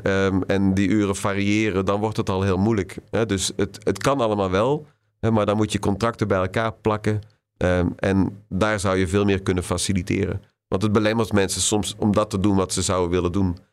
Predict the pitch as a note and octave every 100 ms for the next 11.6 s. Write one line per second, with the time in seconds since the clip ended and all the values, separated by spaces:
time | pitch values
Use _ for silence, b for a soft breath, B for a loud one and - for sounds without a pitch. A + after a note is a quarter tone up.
0 | _ - G2 A#2 C#3 C#3 B2 A2 G#2 A2+
1 | C3 A#2 F2 F2 F2 - G2 G2 G#2 G2+
2 | G2+ A2 A2+ G#2 G2+ G2 F#2+ F#2 F#2 F#2
3 | F#2 F2 F2+ F#2 F2+ G2+ F2+ F2+ F2+ F#2
4 | F#2 F#2 F#2+ F#2 F#2 F#2 - F2 F#2+ G2+
5 | F#2+ D#2+ b b b b b b F#2 G#2+
6 | A2+ B2 D3+ - B2 - A2+ G#2 G2 G2+
7 | D#3+ - - G#2+ G#2+ G#2+ - A2+ G2+ G#2
8 | G2+ G#2 C3 A#2 A2+ G2+ G#2+ G2+ G2 F#2+
9 | - G2 F#2+ F2+ b b b b b F#2
10 | F2+ - G2 - A2 G#2 G#2+ G#2+ G#2 G#2+
11 | G#2+ - B2 - A2+ G#2+